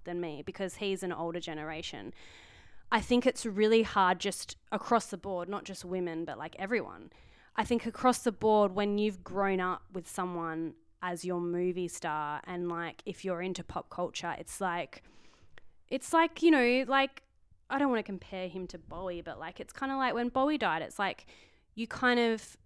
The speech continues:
like, you've grown up with this person in your life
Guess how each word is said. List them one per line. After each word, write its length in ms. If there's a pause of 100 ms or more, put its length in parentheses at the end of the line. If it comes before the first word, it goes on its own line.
like, 240
you've 180
grown 260
up 200
with 140
this 180
person 520
in 140
your 120
life 380